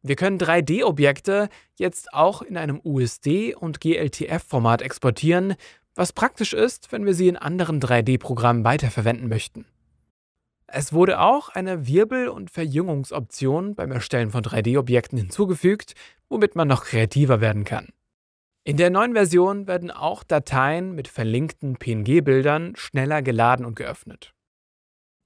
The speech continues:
Auch das Kopieren von Inhalten direkt aus InDesign sollte jetzt besser funktionieren,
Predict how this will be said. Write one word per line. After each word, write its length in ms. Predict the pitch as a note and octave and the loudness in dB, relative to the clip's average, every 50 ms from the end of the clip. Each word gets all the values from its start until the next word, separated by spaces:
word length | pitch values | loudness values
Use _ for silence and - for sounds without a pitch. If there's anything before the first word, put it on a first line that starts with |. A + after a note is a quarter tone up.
| _ - | _ 0
Auch 220 | C3+ D#3 F#3 - | 2 2 2 2
das 220 | - A3+ A3 - | 0 -2 -2 0
Kopieren 440 | - - A3 A3 - F#3 A3+ C4+ D4 | 0 0 0 0 0 -2 0 0 0
von 160 | - - A3+ | 0 -2 -4
Inhalten 720 | - G3 F3 E3+ D#3+ E3 E3 E3+ E3+ - G#3+ G#3 G#3 G#3 G3+ | -2 -2 -2 0 2 4 4 2 2 0 -6 -6 -6 -6 -4
direkt 420 | - D#3 C3+ - C3 B2 - - | -4 -4 0 0 0 -2 -2 -4
aus 220 | - C#3+ C3 - - | -2 -2 -2 -2 -2
InDesign 760 | - F3 G3+ G#3+ F3+ D3 A#2+ C3+ C3 C#3 D3+ F3 G3+ G#3+ | -2 0 2 4 4 4 4 4 4 4 4 2 0 -4
sollte 260 | G#3 - - G#3 G#3+ G#3 | -8 -10 -10 -10 -10 -6
jetzt 340 | G#3+ G#3 G3 - - - | -6 -6 -6 -6 -8 -2
besser 240 | - C#3+ - - C3+ | -2 -2 0 0 -4
funktionieren, 720 | - C#3 B2 G#2+ - B2 A#2+ C#3+ E3+ F3+ F3 F3+ G3 G3 | -4 -4 -6 -6 -4 -4 -2 0 0 0 0 0 -2 -4